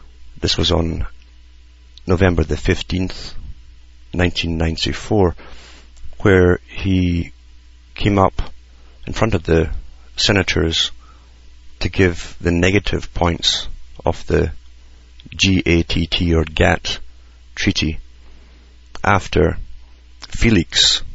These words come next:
a well-known banker, had pushed the positive side for corporations to do with this treaty.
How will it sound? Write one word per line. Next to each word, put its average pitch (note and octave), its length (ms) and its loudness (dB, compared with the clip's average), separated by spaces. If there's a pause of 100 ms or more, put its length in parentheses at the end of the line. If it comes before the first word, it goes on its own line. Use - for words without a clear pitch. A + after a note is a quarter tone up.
(380)
a E2+ 100 0
well-known E2 560 2
banker, E2 540 2 (640)
had E2+ 400 0 (120)
pushed - 460 -2 (200)
the - 80 -4
positive G2 500 0
side D#2 380 0 (140)
for D#2+ 280 -2
corporations - 880 -2 (880)
to - 100 -2
do E2 140 2
with D2+ 140 -2
this - 360 -4 (120)
treaty. E2+ 340 0